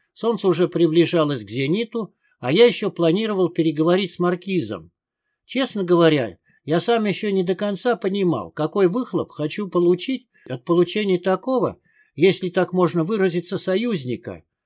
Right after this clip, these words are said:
Но одно было ясно, как божий день: Испанию необходимо оторвать от Франции.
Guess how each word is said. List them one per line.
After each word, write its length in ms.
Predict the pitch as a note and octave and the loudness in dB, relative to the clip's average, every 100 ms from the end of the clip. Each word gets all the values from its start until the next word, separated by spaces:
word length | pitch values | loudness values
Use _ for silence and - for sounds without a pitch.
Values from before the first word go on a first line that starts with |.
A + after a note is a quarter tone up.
| _ _ | _ _
Но 120 | B2 D#3 | 2 2
одно 260 | E3+ B3+ | 4 0
было 200 | A3+ A3 | 2 0
ясно, 500 | G#3 C#3+ A#2 - C#3+ | 0 0 -2 -4 -8
как 240 | C3+ D3+ D3+ | -4 -4 0
божий 300 | G3 E3 D#3+ | 0 0 -2
день: 400 | B2 A2 F#2 _ _ _ - | -2 -4 -4 _ _ _ -8
Испанию 600 | C#3+ - G#3+ B3 A#3 G3+ | -6 -2 2 2 2 0
необходимо 640 | D#3 - - C#3+ G3 F#3 | 0 -2 -4 -2 -2 0
оторвать 440 | F3 D3+ D3 F3 F3 | 0 0 0 0 0
от 140 | D#3+ | -2
Франции. 720 | E3+ F3 C#3 - - F2 | -2 -2 -2 -6 -14 -14